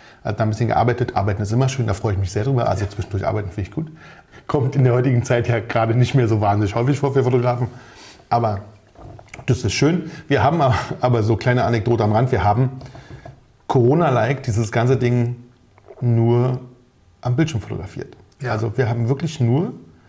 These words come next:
Speaker 1: digitale Bildschirme fotografiert, wo die Leute über Zoom dazugeschaltet wurden. Das mussten wir natürlich ein bisschen hübsch machen. Das klingt jetzt vielleicht ein bisschen einfacher, als es war. Es
Speaker 2: Ja.
Speaker 1: musste dann irgendwie noch ein bisschen nett und gut aussehen.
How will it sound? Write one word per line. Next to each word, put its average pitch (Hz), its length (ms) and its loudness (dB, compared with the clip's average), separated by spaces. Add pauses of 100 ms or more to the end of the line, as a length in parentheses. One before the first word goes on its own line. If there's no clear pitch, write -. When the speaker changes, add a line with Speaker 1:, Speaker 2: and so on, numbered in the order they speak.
(840)
Speaker 1:
digitale 156 420 2
Bildschirme 151 380 0
fotografiert, 156 520 -2
wo 143 100 0
die 127 80 2
Leute 120 260 2
über 131 220 0
Zoom 127 280 2
dazugeschaltet 107 640 0
wurden. 92 200 -4
Das 92 140 -8
mussten 113 180 -4
wir 113 80 0
natürlich 101 320 0
ein 110 40 2
bisschen 101 200 0
hübsch 123 200 0
machen. 156 180 0
Das 127 140 -2
klingt 120 220 -2
jetzt 98 160 -4
vielleicht 110 260 -2
ein 104 60 0
bisschen 117 180 0
einfacher, 113 340 -2
als 110 240 0
es 104 140 0
war. 127 320 0 (380)
Es - 160 -2
Speaker 2:
Ja. 127 60 4
Speaker 1:
musste 135 200 2
dann 120 140 2
irgendwie 127 200 4
noch 117 140 2
ein 123 60 4
bisschen 113 200 0
nett 123 160 0
und 123 120 2
gut 143 160 0
aussehen. 180 420 -4